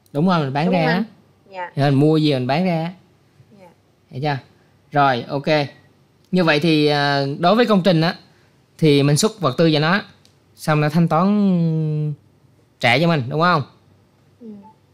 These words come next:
Speaker 1: Đó, thì nó cũng, cũng giống như mình mua, mình mua cũng nhà cung cấp.
Speaker 2: Ừ. Không,
Speaker 1: Mình mua
Speaker 2: công
Speaker 1: của nhà
Speaker 2: trình
Speaker 1: cung cấp thì
Speaker 2: thì
Speaker 1: mình cũng trả nợ cho nhà cung cấp.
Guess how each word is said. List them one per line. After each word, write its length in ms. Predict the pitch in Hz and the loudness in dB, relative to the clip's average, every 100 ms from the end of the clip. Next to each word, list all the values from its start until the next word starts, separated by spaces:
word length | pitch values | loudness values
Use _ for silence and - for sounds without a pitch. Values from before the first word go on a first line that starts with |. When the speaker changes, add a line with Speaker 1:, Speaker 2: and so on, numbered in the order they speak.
| _ | _
Speaker 1:
Đó, 140 | 151 170 | -2 2
thì 80 | 180 | 2
nó 100 | 180 | 0
cũng, 180 | 175 | 0
cũng 120 | 165 185 | 0 2
giống 160 | 208 | 4
như 140 | 247 214 | 4 2
mình 180 | 165 | 2
mua, 120 | 139 156 | 0 0
mình 200 | 147 147 | 0 2
mua 200 | 170 175 | 2 2
cũng 120 | 170 | 2
nhà 100 | 170 | 0
cung 140 | 151 | -2
cấp. 240 | 151 190 - _ _ _ _ _ _ _ _ _ _ _ _ _ _ _ _ | -2 -4 -6 _ _ _ _ _ _ _ _ _ _ _ _ _ _ _ _
Speaker 2:
Ừ. 60 | - _ 220 208 202 202 _ _ _ _ _ _ _ _ _ _ | -20 _ _ -20 _ _ _ _ _ _ _ _ _ _ _ _
Không, 60 | 143 | 0
Speaker 1:
Mình 80 | 147 | 2
mua 60 | |
Speaker 2:
công 80 | 175 | 4
Speaker 1:
của 60 | 180 | 2
nhà 100 | 175 | 0
Speaker 2:
trình 40 | |
Speaker 1:
cung 60 | 143 | 0
cấp 140 | 180 190 | -2 0
thì 60 | |
Speaker 2:
thì 60 | 175 | 0
Speaker 1:
mình 120 | 139 | 0
cũng 120 | 131 | -2
trả 180 | 143 131 | -2 0
nợ 200 | 147 123 | 2 0
cho 80 | 131 | 0
nhà 140 | 143 | -2
cung 120 | 123 123 | -4 -4
cấp. 260 | 151 - | -4 -6